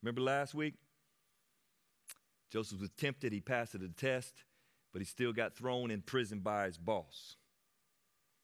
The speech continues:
So he's in, he's in the king's prison. "But the Lord was with Joseph in prison and showed him his faithful love.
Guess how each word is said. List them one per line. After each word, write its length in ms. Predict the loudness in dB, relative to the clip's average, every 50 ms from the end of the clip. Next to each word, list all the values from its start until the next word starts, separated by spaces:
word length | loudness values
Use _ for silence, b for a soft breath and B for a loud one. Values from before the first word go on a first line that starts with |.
| _ _
So 180 | -4 -2 0 0
he's 140 | 2 2 0
in, 200 | 0 -2 -4 -6 -6 -4
he's 180 | -2 0 2
in 120 | 2 2 2
the 60 | 0
king's 320 | 0 0 0 0 0 -2
prison. 320 | -2 0 2 2 2 2 0
"But 160 | -2 0 0
the 60 | 0
Lord 360 | 0 2 2 4 4 2 2
was 160 | 0 -2 -2 0
with 240 | 0 0 0 0
Joseph 420 | 0 2 2 2 2 0 -4 -4 -4
in 120 | -4 -4
prison 420 | 0 2 2 2 2 0 -4 -8 -8 B B B B B B B -4
and 120 | -2 0
showed 380 | 2 4 4 4 4 2 0 0
him 380 | 2 2 4 4 2 0 -2 B B B B B B B B _
his 200 | -2 -2 -2 -2
faithful 460 | 0 2 2 2 2 2 -2 -2 0 2
love. 380 | 4 4 4 4 2 -2 -6